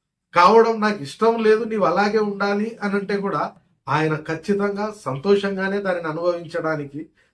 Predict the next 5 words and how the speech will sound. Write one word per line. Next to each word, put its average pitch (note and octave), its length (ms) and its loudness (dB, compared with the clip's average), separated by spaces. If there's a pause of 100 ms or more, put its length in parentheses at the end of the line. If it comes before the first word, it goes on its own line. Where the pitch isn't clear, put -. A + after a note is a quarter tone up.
సిద్ధంగా D#3+ 480 -2
ఉంటాడు. C3 420 -6 (220)
అందుకే F3 480 -4 (280)
ఆయన D#3 320 2
మ్రొక్కుతూ G3+ 720 -2